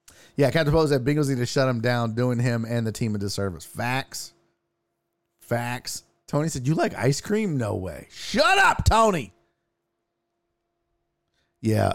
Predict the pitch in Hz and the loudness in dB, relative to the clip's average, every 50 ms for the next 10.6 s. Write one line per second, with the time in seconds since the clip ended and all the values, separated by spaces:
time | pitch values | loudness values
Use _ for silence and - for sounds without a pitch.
0 | - - 113 120 117 110 110 - 143 131 - 120 - 135 127 107 113 120 113 107 | 0 0 2 2 2 0 0 -2 -2 -2 -2 -2 0 0 0 0 -2 -6 -6 -4
1 | 92 104 117 113 110 107 - - 92 92 87 - - - 120 117 117 113 107 107 | -4 -2 -2 -2 -4 -4 -6 -8 -8 -8 -10 -10 -8 -4 -2 -2 -2 -2 -2 -2
2 | 104 98 98 98 92 87 95 95 92 87 87 82 - 95 95 90 - - 92 85 | -2 -2 -4 -4 -4 -6 -6 -6 -6 -6 -8 -8 -6 -6 -6 -6 -6 -8 -8 -6
3 | 87 107 135 160 185 139 98 101 104 - 120 117 101 90 85 - 98 - 92 104 | -4 -2 -2 -2 -2 -4 -4 -6 -8 -8 -8 -10 -10 -10 -12 -12 -10 -10 -10 -10
4 | 101 _ _ _ _ _ _ 87 85 95 104 107 104 92 90 87 82 80 - - | -12 _ _ _ _ _ _ -16 -10 -6 -4 -4 -4 -4 -6 -6 -8 -10 -12 -14
5 | 71 - - _ _ _ _ _ _ _ _ _ _ _ _ _ - 107 120 123 | -14 -16 -16 _ _ _ _ _ _ _ _ _ _ _ _ _ -8 -4 -4 -2
6 | 110 120 113 107 110 110 110 101 107 104 95 - - - _ _ _ _ _ _ | -2 -2 -2 0 0 0 0 0 -2 -2 -4 -6 -10 -16 _ _ _ _ _ _
7 | _ _ _ - 123 135 139 143 139 127 123 160 170 165 147 120 98 98 98 104 | _ _ _ -14 -10 -8 -8 -8 -8 -8 -10 -10 -8 -8 -10 -10 -12 -14 -14 -12
8 | 117 123 120 113 110 107 104 - 123 117 117 107 101 104 107 101 95 95 95 98 | -10 -10 -10 -10 -12 -14 -14 -12 -10 -10 -10 -8 -8 -10 -10 -10 -10 -8 -8 -8
9 | 101 - 98 95 92 - _ _ _ _ _ _ _ _ _ _ _ _ _ _ | -8 -8 -8 -8 -8 -10 _ _ _ _ _ _ _ _ _ _ _ _ _ _
10 | _ - 107 113 117 113 110 110 107 107 107 110 | _ -4 0 2 2 2 2 2 0 0 -2 -6